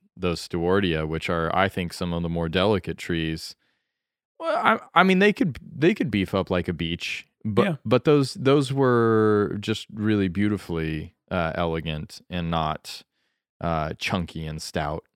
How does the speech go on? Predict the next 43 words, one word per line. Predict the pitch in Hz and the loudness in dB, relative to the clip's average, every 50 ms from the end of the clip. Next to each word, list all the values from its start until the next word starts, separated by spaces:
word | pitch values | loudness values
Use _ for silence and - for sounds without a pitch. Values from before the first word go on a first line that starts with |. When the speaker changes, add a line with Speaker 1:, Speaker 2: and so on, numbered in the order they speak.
| _ _ | _ _
Speaker 1:
And | - 85 80 | -8 -6 -6
I, | 78 | -6
and | 78 131 | -6 -6
Speaker 2:
Right. | 139 69 80 | -4 -6 -8
Speaker 1:
I, | - - _ _ | -8 -12 _ _
yeah, | - 85 80 78 76 - | -10 -8 -8 -8 -8 -10
so | - - - 110 101 92 | -12 -2 0 2 2 2
Speaker 2:
And, | 92 - _ _ | 0 -2 _ _
and | - 156 160 | 0 2 2
that | 170 151 | 2 4
could | - 175 156 | 2 0 0
just | 131 139 139 - - _ | 2 0 -2 -2 0 _
be | 147 139 | 0 2
that | 131 127 | 2 0
I | 123 120 | 0 -2
just | 117 123 - | -4 -4 -4
don't | - 117 110 _ | -4 -6 -2 _
think | - 139 - - | -2 -2 -2 -4
of | 107 | -8
myself | 107 104 - - - 98 - - | -6 -6 -4 -4 -6 -6 -4 -6
as | 107 101 | -10 -10
dainty. | - - 110 107 107 _ - - - _ _ _ _ - - _ _ _ | -6 -6 -4 -4 -4 _ -6 -8 -8 _ _ _ _ -20 -20 _ _ _
Speaker 1:
Yeah, | 98 95 92 85 80 78 78 85 - - - _ _ | 0 2 2 2 0 -4 -6 -10 -14 -16 -16 _ _
I | - 98 104 | -2 0 0
would | 98 92 | 0 0
say | - - - 95 | -2 0 0 0
most | 87 90 92 95 92 - - | 2 2 0 -2 -2 -4 -6
people | - 87 82 _ 90 85 | -8 -10 -6 _ -8 -8
probably | 80 - - 82 82 85 | -6 -4 -4 -2 -2 -2
would | 82 85 82 | -2 -2 -2
agree | 85 85 - 87 85 82 | -2 -2 -2 -2 -2 -2
with | 82 80 - | -4 -4 -4
you. | - 87 87 90 90 - | -6 -6 -4 -4 -4 -4
You're, | 82 90 87 90 - _ _ _ _ _ _ _ _ _ 95 - _ _ _ _ _ _ | -4 -4 -8 -8 -12 _ _ _ _ _ _ _ _ _ -18 -18 _ _ _ _ _ _
the | 120 | -2
impression | 113 104 - - 131 - - 113 | -2 0 2 0 0 0 0 -2
of | 101 | 2
Randy | 95 98 95 95 92 | 2 2 2 2 2
Knight | 92 92 92 87 | 2 2 2 2
is | 85 - | 2 2
not | 101 92 92 - | 2 2 2 4
that | 101 98 | 2 2
you're | 95 90 85 | 4 2 2